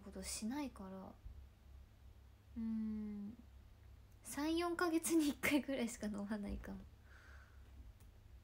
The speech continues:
ねえ、なんか次の日何かあるとか思うと、なかなかお家で、てか、ふ-、うん、シンプルに時間がない、帰ってきてから。そう、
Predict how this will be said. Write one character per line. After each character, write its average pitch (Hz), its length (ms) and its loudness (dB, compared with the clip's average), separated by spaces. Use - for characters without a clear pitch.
ね 226 220 0
え、 226 40 0
な 226 120 0
ん 220 40 -2
か 220 120 -6
次 240 340 -2
の 262 240 2
日 208 320 -4
何 214 300 2
か 196 180 -4
あ 202 60 -2
る 185 260 -4
と 185 80 -8
か 185 140 -8
思 180 160 -8
う - 20 -8
と、 190 60 -12
な 208 100 -10
か 202 100 -6
な 208 140 -2
か 214 180 -6
お 208 60 -2
家 202 240 -8
で、 214 60 -8
て - 120 -8
か、 - 80 -8
ふ-、 - 100 -6
う 226 40 4
ん、 214 220 4
シ 311 220 2
ン 370 160 4
プ 320 100 2
ル 311 120 2
に 302 180 4
時 247 160 2
間 320 260 6
が 294 100 4
な 262 140 0
い、 - 160 -4
帰 262 80 0
っ 247 60 0
て 226 140 -4
き - 100 -6
て 220 100 -6
か 220 160 -6
ら。 226 100 -8
そ - 180 -8
う、 226 240 -6